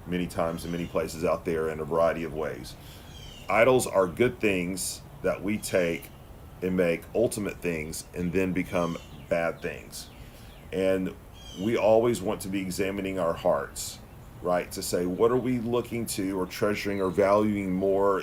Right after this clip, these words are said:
than God? Looking to security more than God? Looking to meaning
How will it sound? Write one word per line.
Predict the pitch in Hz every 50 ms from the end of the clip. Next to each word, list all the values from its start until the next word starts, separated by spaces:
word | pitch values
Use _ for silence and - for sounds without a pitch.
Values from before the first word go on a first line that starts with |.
| - -
than | 92 98 92 92
God? | 90 92 90 90 87 80 78 85
Looking | 92 95 - - 107 101
to | - - 104
security | - - 95 - - - 117 107 101 95 92
more | 90 - 95 95 92 92
than | 90 92 92
God? | 92 92 90 85 82 80
Looking | 87 92 95 - - 104 -
to | - 104
meaning | 98 98 104 107 107 107 101 95 90 -